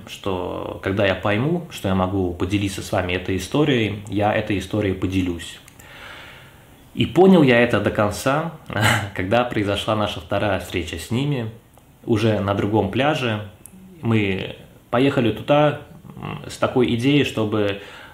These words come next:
э, просто захотелось, знаете, сейчас хорошая погода в Таллине,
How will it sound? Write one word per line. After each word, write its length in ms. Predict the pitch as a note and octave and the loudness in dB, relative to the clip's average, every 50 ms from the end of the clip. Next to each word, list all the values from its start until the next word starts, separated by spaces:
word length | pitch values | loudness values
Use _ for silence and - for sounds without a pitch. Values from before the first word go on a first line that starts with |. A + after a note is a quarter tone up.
| - - | -8 -2
э, 640 | G2 F#2+ F#2 F#2 F#2 F#2 F#2 F#2+ F#2+ F2 E2+ F2 - - - - - - - - - | 0 0 2 2 0 0 -2 -2 -4 -4 -6 -8 -10 -12 -16 -20 -20 -20 -12 -4 0
просто 260 | C3+ C#3+ C#3+ - A#2+ | 2 2 2 2 2
захотелось, 480 | A2 G#2+ A2 - - D3+ D3+ C3 G#2+ G2 | 0 0 0 0 2 2 4 4 4 2
знаете, 420 | - A#2 A#2 A2 G#2+ - - F2 | 2 0 0 0 0 -2 -6 -8
сейчас 280 | D#2+ - - G2 F2+ - | -6 -2 -2 -2 0 0
хорошая 400 | - G2 G#2 G2+ - - G#2 F#2+ | -2 0 0 0 -2 -2 -4 -2
погода 360 | - C#3+ D#3 F3 F#3 D#3 C3+ | -2 0 0 2 0 0 0
в 100 | - - | -4 -2
Таллине, 500 | - B2 A#2 G#2 G#2+ G#2 G#2 G2 G2 | 0 0 0 2 0 0 -2 -2 -4